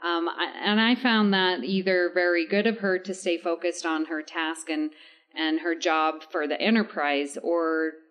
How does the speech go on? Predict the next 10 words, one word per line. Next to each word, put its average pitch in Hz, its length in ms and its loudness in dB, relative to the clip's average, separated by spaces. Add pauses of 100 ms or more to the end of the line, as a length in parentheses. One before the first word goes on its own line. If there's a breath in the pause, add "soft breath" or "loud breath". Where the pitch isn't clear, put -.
(340)
oddly 156 760 -2
weird 156 400 0
that 139 160 -6
she 143 280 -8
wasn't 143 680 -4
more 143 540 -4 (440)
sympathetic 139 680 -6
to 131 140 -16
the 131 100 -6
kids. - 640 -14